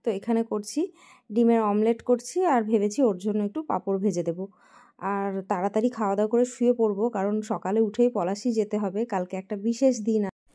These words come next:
তো চলে এসেছি আমরা পলাশি, আর রাতে আর ফো-, ভিডিওটা আমি কন্টিনিউ করিনি। তো আগেই বলছিলাম যে একটা বিশেষ দিন, তো সেটা হলো আজকে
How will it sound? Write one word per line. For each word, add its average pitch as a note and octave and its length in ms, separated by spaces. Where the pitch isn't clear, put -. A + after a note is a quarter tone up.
তো C#4 80
চলে B3+ 340
এসেছি B3+ 420
আমরা B3 240
পলাশি, A3+ 680
আর G#3 400
রাতে G#3 340
আর A3 100
ফো-, G3+ 360
ভিডিওটা G#3 440
আমি G#3+ 140
কন্টিনিউ A3 500
করিনি। A3+ 520
তো A3+ 80
আগেই A3+ 320
বলছিলাম B3 580
যে A#3+ 100
একটা A#3 240
বিশেষ A3+ 400
দিন, A3+ 280
তো A#3+ 160
সেটা A3+ 340
হলো A3+ 240
আজকে A3 440